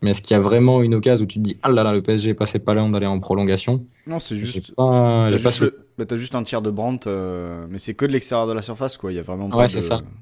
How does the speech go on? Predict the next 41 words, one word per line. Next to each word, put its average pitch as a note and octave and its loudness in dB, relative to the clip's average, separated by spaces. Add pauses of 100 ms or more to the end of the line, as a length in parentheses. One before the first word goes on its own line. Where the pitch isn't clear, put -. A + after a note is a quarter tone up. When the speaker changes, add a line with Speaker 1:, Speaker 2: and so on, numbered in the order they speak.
(140)
Speaker 2:
de, E2+ -16
de, F#2 -14
de F2+ -8
tir G#2+ -4
à G2+ -2
l'intérieur. A#2 0
Je G#2 -8
le G#2 -4
disais G2+ -6
tout - -6
à A#2 2
l'heure, B2+ 4
la, G#2 0 (580)
le A2+ -6
seul D3 4
tir D#3 4
de C#3+ 6
l'intérieur C#3+ 4
de C#3+ 4
la C3+ 2
surface C3 -8
de A#2+ -6
Dortmund B2 -6
en A#2 -4
deuxième A#2 -2
mi-temps, B2+ -4
c'est B2+ -8
une A2 -8
tête C3 -2
de A#2+ -4
Zagadou, A#2 -6 (500)
euh, D2+ -16
sur, E2+ -10
euh, F2 -10
j'imagine, G2+ -8
sur G#2+ -8
un G2 -8
coup F#2 -16
de G2 -14
pied - -10
arrêté. F#2+ -8